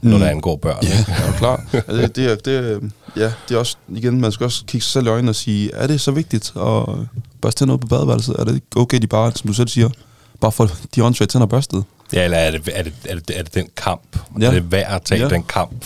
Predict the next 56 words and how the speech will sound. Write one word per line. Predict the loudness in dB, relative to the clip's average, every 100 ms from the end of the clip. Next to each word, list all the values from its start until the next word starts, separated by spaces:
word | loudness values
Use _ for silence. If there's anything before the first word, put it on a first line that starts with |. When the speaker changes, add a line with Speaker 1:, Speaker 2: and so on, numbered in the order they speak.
| -12
Speaker 1:
Skal | -10 -4 -2
man | 0
vælge | -2 -2
sin | -2 -6
kampe | -2 -2 0 -2
mere | -2 -2
med | -2
omhu, | -2 -4 -6
eller | -4
hvad? | -4 -2
Jamen, | -4 -4
det, | -4
øh | -4 -6 -12 -12
Speaker 2:
Præcis. | -8 -6 -4 -6 -2
Men | 0
vi | 2
snakker | 2 2 2
meget | 2 -2
om | -4
tingene, | -6 -8 -8
og | -4
det, | -4 -2
det, | -2 -2 -4 -4
det |
er | 0
mega | 2 2 0 -4
nice. | -6
Vi | -8
tager, | -2 0 2 0
øh, | -4 -6
så, | -8 -10 -8
så | -4
ofte | -2 -2 -4
vi | -8
kan, | -4 -4 -4
så | -8
tager | -6 -6
vi |
lige | -6 -6
sådan, | -6 -6 -8 -10
sådan | -8 -8
føler, | 0 0 2 0 -2 -8
øh, | -8 -8 -8 -8
og | -4
så | -2
mødes | 0 0 -2 -6
vi |
lige | -6 -4
sådan | -4 -6 -8 -14 -18
i | -10
sofaen, | -2 -2 -2 -6 -6 -10 _ _ -20 _ -6
efter | -4 -2
hun | -2 0
har | 0
lagt, | 0 -4 _ -6
og | -6